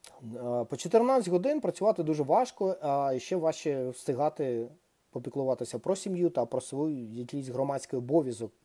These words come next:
причому в двох країнах. Це дуже важко. Яким чином аферист може жити таким засобом життя? Я не розумію. Аферист, як правило, на, на те люди йдуть на афери,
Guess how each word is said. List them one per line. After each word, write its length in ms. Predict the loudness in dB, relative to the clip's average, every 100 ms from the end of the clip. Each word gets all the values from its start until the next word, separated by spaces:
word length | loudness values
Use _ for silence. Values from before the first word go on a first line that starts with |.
| _ _ _ _
причому 400 | -10 -6 -4 -2
в 40 | -2
двох 240 | -4 -4
країнах. 420 | -2 -4 -4 -8 -16 -20 -10
Це 140 | -2
дуже 220 | 2 4
важко. 360 | 4 2 -2 -14 _ _ _ _ _ _ _ _ _
Яким 380 | 4 6 8 6
чином 520 | 6 2 4 4 2 -2 _ _ _ 0
аферист 500 | 2 6 6 6 4
може 340 | 4 6 4
жити 340 | 2 2 2 -6
таким 380 | -6 -2 -2
засобом 420 | 0 0 0 -6 -4
життя? 240 | -4 -2
Я 180 | -2 -2
не 100 | -2
розумію. 380 | -2 -4 -4 -4
Аферист, 600 | -6 0 4 4 2 -4 _ _ _ _
як 220 | -2 -2
правило, 640 | 4 8 8 8 8 4 2 _ _ _
на, 380 | -14 -4 4 4
на 180 | 6 4
те 300 | 6 6 6 0 -4
люди 340 | -2 0 4 4
йдуть 360 | 4 0 0
на 140 | -2 -2
афери, 480 | 2 4 4 2